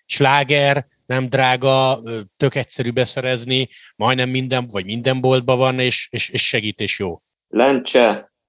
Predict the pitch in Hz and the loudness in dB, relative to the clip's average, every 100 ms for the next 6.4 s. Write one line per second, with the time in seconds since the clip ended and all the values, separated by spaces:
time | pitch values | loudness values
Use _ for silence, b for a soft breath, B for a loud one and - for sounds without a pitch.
0 | _ - 110 107 104 - - _ _ _ | _ -4 2 2 2 -4 -16 _ _ _
1 | _ - 104 120 117 120 - - - - | _ -12 -2 2 2 2 0 0 0 -2
2 | - 269 339 247 - 123 123 - 107 110 | -2 -2 -2 -2 -2 0 0 2 2 4
3 | 113 - 107 101 - - - - _ _ | 4 2 0 0 -2 -6 -16 -20 _ _
4 | _ _ _ - - - 117 - 104 - | _ _ _ -14 -6 -4 -4 -4 -6 -2
5 | 98 - 107 104 101 101 104 104 101 - | -4 2 4 4 2 0 2 2 0 0
6 | 107 101 104 - | 0 0 -4 -10